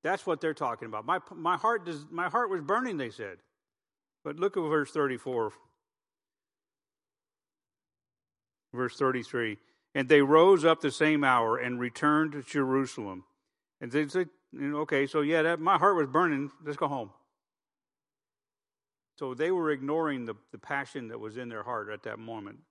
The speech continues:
They were ignoring that. I talked to you last week as well about, uh, about Jeremiah, and we won't take the time to go through that. I'll just throw them up,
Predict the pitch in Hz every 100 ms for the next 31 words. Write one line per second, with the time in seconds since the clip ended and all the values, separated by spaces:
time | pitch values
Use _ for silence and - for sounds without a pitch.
0 | _ _ 127 131 117 110 120 120 104 95
1 | 101 127 180 175 170 143 147 135 143 127
2 | 110 123 123 113 113 110 127 113 107 98
3 | _ _ _ 120 123 120 113 139 127 120
4 | 123 127 127 - _ _ _ 113 127 139
5 | 127 - 127 113 135 123 117 117 135 120
6 | 120 143 131 147 135 131 127